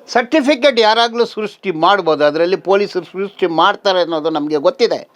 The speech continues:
But ಫಾರ್ಟಿ ಫೈವ್ ಎ ಪ್ರಕಾರ ಅದನ್ನ ಎಕ್ಸಾಮಿನ್ ಮಾಡಿ ರಿಪೋರ್ಟ್ ಕೊಡ್ಬೇಕಾಗತ್ತೆ.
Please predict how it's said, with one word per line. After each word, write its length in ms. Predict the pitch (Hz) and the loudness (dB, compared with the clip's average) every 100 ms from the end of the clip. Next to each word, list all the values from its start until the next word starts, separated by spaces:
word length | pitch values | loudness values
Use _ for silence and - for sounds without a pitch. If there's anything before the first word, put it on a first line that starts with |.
| _ _ - - - - | _ _ -20 -20 -20 -4
But 200 | 240 247 | 0 0
ಫಾರ್ಟಿ 440 | 120 233 277 - 320 | 0 2 2 0 -2
ಫೈವ್ 380 | - 311 294 262 | 2 0 2 2
ಎ 200 | 285 302 | 2 2
ಪ್ರಕಾರ 520 | 302 269 - 247 240 240 262 277 262 233 _ _ - | 0 -2 0 0 2 4 4 4 2 -4 _ _ -4
ಅದನ್ನ 440 | 160 196 220 214 208 220 233 233 226 214 - _ - | -2 0 -2 -2 -2 0 0 0 0 -4 -6 _ 0
ಎಕ್ಸಾಮಿನ್ 720 | 180 202 - 233 233 226 202 | 2 2 2 2 2 -2 -2
ಮಾಡಿ 500 | 185 185 180 208 214 | 2 2 2 0 0
ರಿಪೋರ್ಟ್ 420 | 180 185 233 254 | -2 0 2 2
ಕೊಡ್ಬೇಕಾಗತ್ತೆ. 1080 | 254 208 151 139 117 104 95 - 76 - _ | 2 -2 -2 -4 -6 -8 -10 -20 -20 -20 _